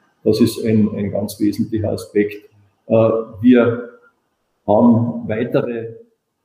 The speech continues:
Innovationsfelder, die wir vorantreiben, eben in diesem, äh, Bereich. Äh,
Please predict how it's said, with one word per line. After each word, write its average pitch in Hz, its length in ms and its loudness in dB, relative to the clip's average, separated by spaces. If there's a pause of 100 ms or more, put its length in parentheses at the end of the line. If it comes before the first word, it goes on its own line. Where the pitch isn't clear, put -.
Innovationsfelder, 117 1200 -2
die 107 180 -8
wir 107 240 -2
vorantreiben, 104 840 -4
eben 117 140 -2
in 110 160 -2
diesem, 104 380 -10
äh, 104 340 -6
Bereich. 101 560 -8
Äh, 101 300 -4